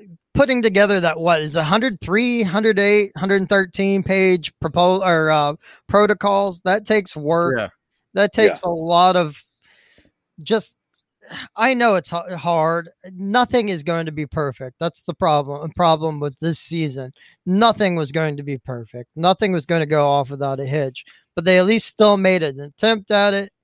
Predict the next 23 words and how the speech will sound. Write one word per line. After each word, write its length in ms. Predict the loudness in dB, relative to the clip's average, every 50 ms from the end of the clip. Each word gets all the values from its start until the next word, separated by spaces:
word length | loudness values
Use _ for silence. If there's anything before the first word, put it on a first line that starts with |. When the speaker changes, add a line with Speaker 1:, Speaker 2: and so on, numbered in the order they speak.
| _ _ _ _ _ -4
Speaker 1:
They 80 | -4 -4
took 260 | 0 -2 -2 -2 -2 -10
the 100 | -14 -8 -2
effort 460 | 0 0 0 0 0 -2 -2 -2 -4 _ _
to 100 | -14 -12
do 220 | -8 -4 -4 -2
that, 160 | 0 0 0 0
and 80 | -2 -6
I 60 | -8
think 240 | -4 -4 -4 -4 -4
they 80 | -6
should 240 | -4 -2 -4 -4 -4
be 100 | -4 -4
applauded, 640 | -4 -4 -4 0 2 4 4 4 2 0 -2 0 2
both 260 | 4 4 4 4 0
leagues, 300 | -2 -2 -2 -2 -2 0
all 160 | 4 4 4 4
the 80 | 2 -4
leagues 400 | -2 -2 -2 -4 -4 -8 -14 -12
that 100 | -10 -8
are 180 | -8 -8 -10
restarting, 720 | -10 -8 -8 -6 -6 -6 -4 -4 -4 -2 -2 -2 -4 -6 -8 _ -18 -20 _ _ _ _ -20 -14 -12
l-, 160 | -12 -12